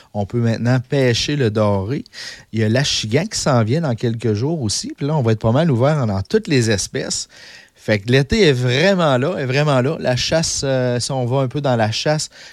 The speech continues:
le dindon, c'est terminé. Euh, cette année, j'ai pas eu grand chance, mais j'ai eu beaucoup de plaisir dans le bois pareil.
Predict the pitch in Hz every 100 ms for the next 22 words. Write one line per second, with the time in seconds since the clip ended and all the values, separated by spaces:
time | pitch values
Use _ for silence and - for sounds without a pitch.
0 | - 120 120 123 117 135 143 127 117 110
1 | 101 110 185 135 113 - 120 - 113 117
2 | 127 143 139 101 117 104 113 117 131 123
3 | 113 135 135 151 190 254 - 120 117 120
4 | 120 151 120 117 131 120 110 117 135 113
5 | 113 214 247